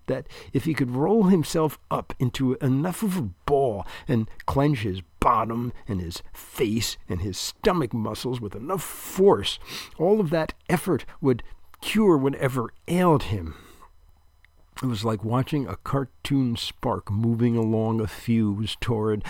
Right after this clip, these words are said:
the bomb at the end. It was going to blow any minute. There wasn't the slightest doubt about it. Peter Spratt was talking away, occasionally giving Booty Beecham a worried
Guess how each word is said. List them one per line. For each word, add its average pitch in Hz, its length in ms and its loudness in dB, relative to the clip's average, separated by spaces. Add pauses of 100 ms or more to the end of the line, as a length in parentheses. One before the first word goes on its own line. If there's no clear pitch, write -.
(100)
the 104 100 -2
bomb 110 540 0
at 120 160 -4
the 139 200 -2
end. 98 400 -4 (320)
It 104 40 -4
was 113 160 0
going 131 460 4
to 185 80 4
blow 147 420 6
any 143 260 4
minute. 120 420 2
There 110 200 -2
wasn't 113 580 0
the 117 240 -2
slightest 101 840 -4
doubt 80 340 -6
about 85 560 -6
it. - 240 -12 (2250)
Peter 220 240 6
Spratt - 340 2
was 110 200 -6
talking 95 440 -8
away, 107 460 -2
occasionally 117 800 -4
giving 110 380 -2
Booty 104 380 -4 (120)
Beecham 131 460 -2
a 110 420 -6
worried 110 440 0